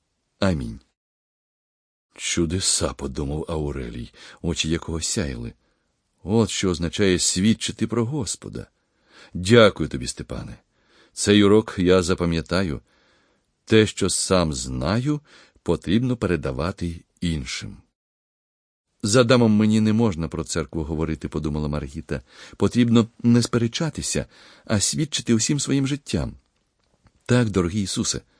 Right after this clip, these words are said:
тобі я хочу служити вдень і вночі. І мовчати я не буду, особливо перед Тамарою. Я до завтра чекати не буду,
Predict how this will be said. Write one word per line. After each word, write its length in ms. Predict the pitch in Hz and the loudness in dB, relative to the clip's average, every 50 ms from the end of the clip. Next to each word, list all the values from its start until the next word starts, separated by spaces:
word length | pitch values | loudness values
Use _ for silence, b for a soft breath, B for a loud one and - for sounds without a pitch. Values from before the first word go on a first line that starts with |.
| _ _ _ _ _ _ _ _ | _ _ _ _ _ _ _ _
тобі 320 | - - 120 107 98 123 127 | 2 2 4 6 6 6 6
я 120 | 113 110 | 6 4
хочу 280 | 104 - 117 - - 113 | 2 2 -2 -2 -2 -2
служити 400 | - 113 98 87 117 110 - 104 | -2 -2 0 0 0 0 0 -2
вдень 400 | 95 87 85 107 123 127 127 - B B B | -2 2 4 4 4 4 4 0 B B B
і 100 | B 120 | B 2
вночі. 600 | 120 123 127 120 117 - - - 107 87 64 58 _ _ _ _ _ _ _ _ _ - | 2 4 2 0 0 -2 -2 0 0 -2 -2 -6 _ _ _ _ _ _ _ _ _ 0
І 120 | 135 131 | 2 4
мовчати 420 | 120 120 117 113 - 160 139 - 95 | 6 6 4 4 2 -2 0 -2 -4
я 160 | 80 113 107 | -2 -2 -2
не 120 | 95 92 | -2 -2
буду, 360 | 78 67 71 67 62 67 67 B B B B B | -4 -4 -6 -6 -6 -6 -8 B B B B B
особливо 460 | B - - - 120 104 127 139 123 95 | B 0 2 2 2 4 4 4 4 4
перед 240 | - 98 98 - _ _ | 2 0 -2 -2 _ _
Тамарою. 560 | - 98 82 71 65 64 64 65 64 67 69 - _ _ _ _ _ _ _ _ _ _ _ _ _ _ - - | -2 -2 -2 -2 -4 -6 -6 -8 -10 -10 -12 -14 _ _ _ _ _ _ _ _ _ _ _ _ _ _ -8 0
Я 180 | 104 110 120 | 4 4 6
до 140 | 107 113 110 | 6 6 4
завтра 380 | 95 101 131 135 - - 80 73 | 4 2 0 0 0 -4 -6 -4
чекати 400 | - 101 - - 110 - 113 110 | -6 -6 -4 -4 -4 -2 0 0
не 100 | 127 139 | 0 0
буду, 360 | 135 143 113 78 73 64 | 0 0 0 0 -2 -4